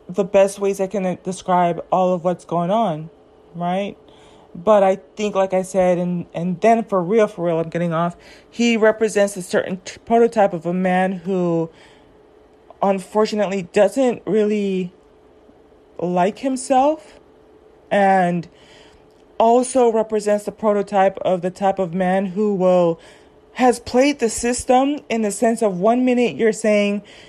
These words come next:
you know, um, "I'm being discriminated against, it's racism," and then you saying, you know, all this stuff to get black people and black women in particular to come to his defense and put our capes on and put our boots on and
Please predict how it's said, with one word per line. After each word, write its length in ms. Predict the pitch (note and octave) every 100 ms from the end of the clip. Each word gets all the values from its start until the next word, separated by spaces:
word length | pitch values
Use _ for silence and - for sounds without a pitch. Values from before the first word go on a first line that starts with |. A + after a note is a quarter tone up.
| - -
you 160 | G#3
know, 540 | G3+ F#3 F3+ F3 F3 - - _ _ -
um, 340 | F#3+ F3+ F3 -
"I'm 260 | B3 B3
being 220 | A3+ A#3+ A3
discriminated 580 | G#3+ - A3+ G#3+ G3+
against, 480 | G3 G3+ G3+ F#3+ F3+
it's 160 | F3 -
racism," 840 | F#3 A#3 - A3 G3 G#3 G3 G3 - - - - -
and 220 | A3+ G#3+
then 540 | G#3+ G#3 G3+ G3 F#3 -
you 140 | G#3
saying, 640 | F#3 - A#3+ A3+ G#3+ G#3+ F#3+
you 100 | F#3+
know, 220 | G3+ F3
all 260 | - G3 G#3+
this 160 | G#3
stuff 360 | - G#3+ G3+ G#3
to 340 | A3 F#3 E3+ -
get 300 | - G3+ F#3+
black 320 | G3 F#3+ F#3+ -
people 420 | A3 G#3 G3 F#3+
and 180 | F3+ E3+
black 280 | F#3+ F#3
women 180 | G#3+ F#3+
in 80 | F#3
particular 640 | F#3 F#3 - G#3 F#3+ F3
to 420 | E3+ G#3 G3 E3+ - - - - _
come 260 | - C#4 C4+
to 100 | A#3
his 240 | A#3+ A#3+ F#3+
defense 600 | G3+ G3+ A#3+ A3 G#3 G#3
and 180 | F3 -
put 140 | B3
our 120 | G#3
capes 440 | F#3 A#3+ A#3 - A3+
on 220 | G#3 G3
and 180 | F3 F3+
put 100 | G#3+
our 100 | F#3
boots 400 | F#3 A3+ F3+ A3
on 240 | G3+ G3
and 220 | F3+ E3+